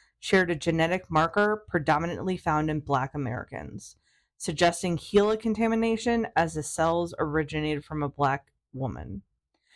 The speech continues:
This discovery implied cells do not spontaneously become cancerous, but Gila cells had taken over samples. In nineteen seventy, Guy, who had contracted pancreatic cancer,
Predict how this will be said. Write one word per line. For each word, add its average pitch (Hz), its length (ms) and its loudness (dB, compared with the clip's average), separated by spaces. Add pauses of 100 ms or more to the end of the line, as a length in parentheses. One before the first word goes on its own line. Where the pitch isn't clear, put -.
(220)
This 190 200 2
discovery 190 500 2
implied 165 440 2
cells 165 400 0
do 156 100 -2
not 156 320 2
spontaneously 160 720 -4
become 147 380 -4
cancerous, 208 640 -2 (420)
but 165 140 2
Gila 202 360 2
cells 214 400 2
had 160 200 -2
taken 151 300 -2
over 147 220 0
samples. - 880 -10 (840)
In 165 140 -2
nineteen 156 340 0
seventy, 151 720 0 (280)
Guy, 165 560 2
who 170 80 0
had 165 120 2
contracted 151 640 -2
pancreatic 165 720 -2
cancer, 147 560 -2